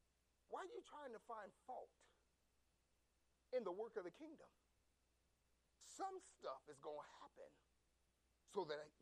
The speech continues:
God could be glorified." And s-, what we do when we get hit with an affliction, first thing we do is take it personal.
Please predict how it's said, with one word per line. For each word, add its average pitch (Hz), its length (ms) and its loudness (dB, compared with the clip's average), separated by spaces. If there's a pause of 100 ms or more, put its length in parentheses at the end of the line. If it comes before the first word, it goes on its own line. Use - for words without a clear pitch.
(120)
God 262 320 4
could 156 160 -2
be 196 80 2
glorified." 240 720 -2 (1800)
And 196 80 -2
s-, 180 200 -10 (120)
what 262 160 8
we 330 240 4
do 202 160 0 (1400)
when 190 240 6
we 294 160 2
get 247 240 0
hit 262 160 0
with 247 160 0
an 208 160 0
affliction, 165 480 -4 (1120)
first 311 320 4
thing 175 160 0
we 165 160 -2
do 170 240 0
is 156 160 -4
take 180 160 -2
it 165 160 -6
personal. - 480 -8